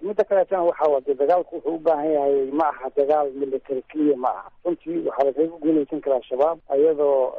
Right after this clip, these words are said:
dhinac walba lagala dagaalamo, dhi-, dhinaca fakirka iyagoo lagala dagaalamo, cid walbo, yacni, faham caqliyan leh oo wax fah garan. Yacni, waa ujeedaa, yacni, cunug iyo hooyadiis iyo in la dilo inaysan diinta aysan banaynin waa, waa, waa la ogaa. Marka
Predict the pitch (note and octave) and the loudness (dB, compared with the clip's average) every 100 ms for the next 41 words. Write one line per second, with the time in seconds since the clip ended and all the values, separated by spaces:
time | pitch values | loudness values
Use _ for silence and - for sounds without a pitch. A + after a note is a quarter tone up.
0 | - F3 E3 C3 C#3 C3 C#3 B2+ C3 C#3 | -4 0 0 2 0 0 -2 0 0 0
1 | C#3+ C3 B2+ B2+ D3 E3+ D#3+ C#3+ A#2+ - | 0 0 0 -2 -4 -6 -2 -2 0 -2
2 | F3+ - - C#3 C#3 C#3 C3+ B2+ B2+ C3+ | -6 -8 -4 0 0 2 2 0 0 0
3 | - C3 C3 C3+ C#3 C#3+ - - - - | 0 0 0 0 -2 -4 -6 -12 -10 -4
4 | G3 F#3 D#3+ D#3+ C#3+ C3 A2+ A#2+ - D#3 | -2 0 0 2 2 0 -4 -8 -2 -2
5 | C#3+ B2 _ B2+ - D#3+ E3+ D3 C3 A#2+ | -2 -6 _ -4 -2 0 2 2 -4 -8
6 | - C3+ B2+ C3+ - D3 - D3 D3 - | -8 -6 -4 -4 -4 -4 0 0 0 -4
7 | C#3 D#3+ G#3+ D#3 D#3+ E3 D3+ C3+ B2 C3+ | 0 0 -2 -2 0 2 2 0 -2 -4
8 | C#3 F3+ E3+ _ E3 C#3+ C#3 C3+ C3+ C3 | 0 0 0 _ -14 -10 -6 -4 -2 0
9 | B2+ B2 C#3 D3 E3 D#3+ E3+ - _ D4+ | 0 0 2 2 2 0 -2 -6 _ -20
10 | D#4 F#4+ F4 D4+ - C#3+ C3 - _ F3+ | -6 0 0 0 -2 -4 -4 -4 _ -2
11 | F3 D3+ - D#3+ C#3+ - E3 F#3+ E3 F3 | 0 0 -2 -6 -6 -6 0 0 0 -4
12 | D#3+ - C3+ C#3 D3 E3 D#3+ C#3 C3 C3+ | -4 -4 -8 -4 0 2 0 -4 -2 -2
13 | C3 C3 C3+ C3 B2 D3 C3+ C3+ D#3+ - | 2 2 4 2 0 -2 0 0 -2 -2